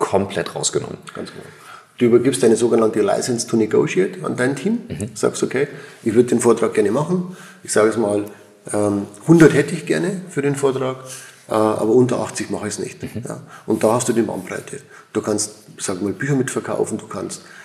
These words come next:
Speaker 2: äh, sagen, wenn der, wenn das in, in, in Europa ist, dann ist es vielleicht einen Euro günstiger oder so.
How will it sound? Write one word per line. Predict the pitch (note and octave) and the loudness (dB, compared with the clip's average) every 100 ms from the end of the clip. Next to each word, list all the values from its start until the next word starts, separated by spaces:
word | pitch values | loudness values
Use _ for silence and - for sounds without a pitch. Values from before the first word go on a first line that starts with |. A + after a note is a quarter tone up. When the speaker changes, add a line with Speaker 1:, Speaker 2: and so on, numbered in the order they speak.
| - - - | -20 -10 -2
Speaker 2:
äh, | A2 G2+ | 0 0
sagen, | G2+ G2+ G#2 | 0 -2 -2
wenn | G2+ G2 | -2 0
der, | G2+ G2 G2+ - | 0 -2 -6 -6
wenn | G#2 G2+ | -4 -4
das | F#2+ | -4
in, | G2 F2+ | -6 -8
in, | F#2+ - | -10 -8
in | F#2+ F#2 - | -10 -10 -8
Europa | G2 A#2 B2 G#2+ | 2 2 4 4
ist, | G#2+ - | 4 2
dann | G2+ | -4
ist | F#2 | -4
es | F#2+ - - - - | -8 -10 -14 -20 -10
vielleicht | - F#2+ - | -8 -6 -6
einen | G2+ G2+ | -2 0
Euro | G2 G#2 G2+ | 2 2 2
günstiger | C3 D3 C#3+ B2 A#2+ - | 0 0 0 0 -2 -4
oder | B2 | -6
so. | C3+ | -6